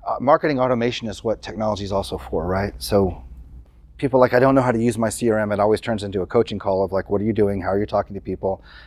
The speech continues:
How many people you're talking to a day?" And it never is about the actual technology,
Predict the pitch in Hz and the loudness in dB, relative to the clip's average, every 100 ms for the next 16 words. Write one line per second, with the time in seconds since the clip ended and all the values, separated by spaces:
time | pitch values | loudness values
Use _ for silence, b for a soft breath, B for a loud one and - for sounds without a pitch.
0 | B 101 110 101 107 107 104 95 98 101 | B -4 -4 -4 -4 -2 -2 -2 -2 -4
1 | 95 101 95 123 110 110 98 131 135 120 | -6 -2 4 6 4 2 2 4 6 4
2 | 117 95 107 107 - 98 98 113 101 101 | 0 0 0 0 0 -2 -2 -6 -8 0
3 | 113 151 101 - | 6 6 4 -6